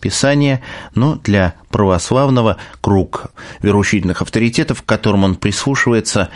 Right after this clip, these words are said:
он несколько шире. Он включает в себя и, э, свидетелей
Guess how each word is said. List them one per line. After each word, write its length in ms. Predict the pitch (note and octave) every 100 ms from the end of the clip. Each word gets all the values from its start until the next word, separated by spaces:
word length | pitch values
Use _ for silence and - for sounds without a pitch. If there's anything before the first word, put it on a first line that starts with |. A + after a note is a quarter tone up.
| - - -
он 220 | G2+ G2+
несколько 600 | - F#2+ F2 F#2+ - F2 -
шире. 580 | - - G#2+ F2 D#2 C2 -
Он 120 | - D#2+
включает 600 | - F2+ - F#2 F2 -
в 60 | -
себя 440 | - F#2 A#2+ C3+ -
и, 300 | - A#2 B2 - - - - - - -
э, 200 | - B1+
свидетелей 920 | - G#2 G#2 A2+ A2 - G2+ F#2+ F2